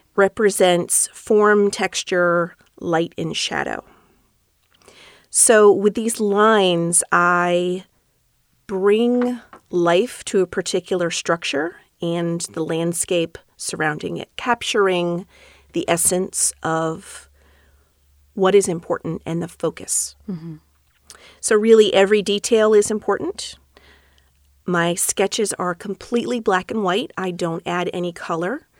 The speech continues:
Speaker 1: I have been asked many, many times, "Can you do watercolor on top? Can you color pencil this?"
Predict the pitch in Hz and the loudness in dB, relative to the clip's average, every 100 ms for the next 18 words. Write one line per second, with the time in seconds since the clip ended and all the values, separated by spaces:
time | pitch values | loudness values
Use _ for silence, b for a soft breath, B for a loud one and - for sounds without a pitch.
0 | b b b b b b _ 170 180 190 | b b b b b b _ -14 -12 -12
1 | - 185 170 175 - 185 170 165 180 175 | -12 -8 -8 -8 -10 -8 -4 -4 -2 0
2 | 208 233 233 214 269 294 - 269 302 320 | 0 0 -2 -2 -2 -6 -8 -6 -2 -2
3 | 349 349 311 302 294 285 269 254 240 233 | -2 -2 -2 -4 -4 -4 -4 -6 -6 -6
4 | - - 240 247 226 226 - 202 - 196 | -8 -8 -8 -8 -8 -8 -8 -12 -12 -12
5 | 202 196 | -10 -10